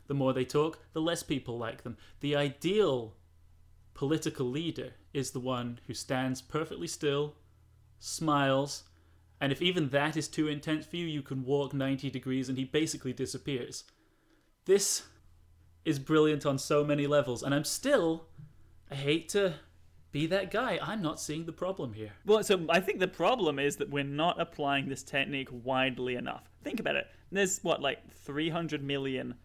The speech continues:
Speaker 2: people in the United States, right? H-, how much would it cost to buy an accurate cardboard cutout for every man, woman, and child?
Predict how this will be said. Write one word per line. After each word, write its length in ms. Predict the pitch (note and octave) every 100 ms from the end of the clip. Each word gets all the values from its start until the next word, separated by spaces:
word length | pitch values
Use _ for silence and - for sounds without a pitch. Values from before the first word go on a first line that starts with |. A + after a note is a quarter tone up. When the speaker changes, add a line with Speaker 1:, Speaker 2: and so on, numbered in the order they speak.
| - - -
Speaker 2:
people 400 | C#3+ - C3 B2+
in 160 | C3 B2
the 60 |
United 360 | C3+ C3+ A#2 -
States, 300 | - - -
right? 240 | - D#3+ - - - - - - - -
H-, 120 | G2
how 380 | - A3 - F#3
much 220 | G#3+ F3
would 100 | D#3+
it 120 | D3+ -
cost 460 | C3+ C3+ - - - - -
to 100 | C3+
buy 560 | D3 C#3 C#3 B2+ C3 - -
an 100 | C3+
accurate 540 | D3+ - E3+ D3 - -
cardboard 420 | - C#3 C3+ C3+
cutout 460 | - C3 - C3 -
for 80 | -
every 460 | D#3 C3 C#3+ C#3 C#3
man, 340 | C3 C3 C3
woman, 200 | B2+ B2
and 120 | -
child? 380 | - - -